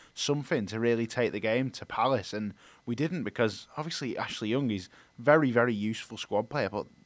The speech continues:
the guy's thirty-eight and <laughs> he isn't gonna be bombing up and down, is he? And then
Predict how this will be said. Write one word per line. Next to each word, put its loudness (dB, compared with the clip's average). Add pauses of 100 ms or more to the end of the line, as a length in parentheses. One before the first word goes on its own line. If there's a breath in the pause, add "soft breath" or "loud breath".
(100)
the -14
guy's -10
thirty-eight 2
and -2
<laughs> -4
he 0
isn't 4
gonna -2
be 2
bombing 4
up -4
and -2
down, 4
is 2
he? 0
And 0
then 2